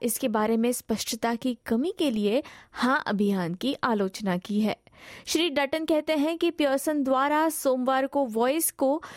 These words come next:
स्थानीय, क्षेत्रीय और राष्ट्रीय स्तर पर संचालित करने के लिए की गई मांग से पता चलता है कि अल्बनीजी सरकार ऑस्ट्रेलियाई लोगों को पर्याप्त जानकारी प्रदान नहीं कर रही है।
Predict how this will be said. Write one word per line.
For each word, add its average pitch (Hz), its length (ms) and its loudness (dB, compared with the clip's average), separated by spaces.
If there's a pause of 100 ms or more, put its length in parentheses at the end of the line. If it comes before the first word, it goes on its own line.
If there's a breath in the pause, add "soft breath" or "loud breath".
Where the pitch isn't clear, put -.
(140 loud breath)
स्थानीय, 277 600 0
क्षेत्रीय 302 520 0
और 277 260 0
राष्ट्रीय 247 500 0
स्तर 269 280 -2
पर 269 200 0
संचालित 247 600 0
करने 302 280 -2
के 311 160 0
लिए 302 280 0 (160)
की 349 160 2
गई 370 200 2
मांग 311 300 0
से 349 120 0
पता 302 260 0
चलता 320 320 0
है 320 220 0
कि 359 100 -2
अल्बनीजी 285 600 0
सरकार 277 500 0
ऑस्ट्रेलियाई 262 600 0
लोगों 226 340 0
को 262 120 2
पर्याप्त 226 580 0
जानकारी 196 600 0
प्रदान 202 400 -2
नहीं 277 260 2
कर 180 200 -4
रही 175 220 -4
है। 185 280 -4